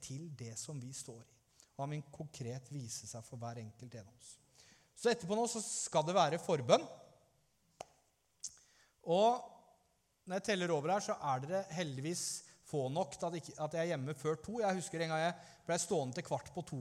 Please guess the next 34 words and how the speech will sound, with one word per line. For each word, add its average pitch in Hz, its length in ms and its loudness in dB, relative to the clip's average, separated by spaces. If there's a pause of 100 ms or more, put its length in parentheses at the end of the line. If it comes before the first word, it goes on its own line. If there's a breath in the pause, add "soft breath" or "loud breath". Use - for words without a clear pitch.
(120)
på 143 120 -2
natta 190 380 0 (500 loud breath)
og 156 140 0
be. 208 140 8 (520 loud breath)
Da 143 160 -4
ble 160 160 0
kona 147 300 0 (200)
veldig 131 520 -2
unhappy. 170 380 -2 (680 soft breath)
Eh, 147 800 4
men 196 160 0
vi 240 80 -2
vil 240 140 2
gjerne 190 240 6
be 175 140 4
for 175 120 0
dere. 202 140 4
Det 196 80 8
er 196 80 6
mange 151 280 0
her 139 140 -6
som 147 140 -6
vil 143 80 -4
be. 185 140 6 (840 soft breath)
Eh, 139 480 -4
så 165 220 -4 (420)
etter, 165 640 -2
eh, 156 500 2
lovsangen 135 520 -4
så, 160 280 -10
så 147 160 -8
blir 127 220 -4
det 117 80 -6
bønn 170 160 -4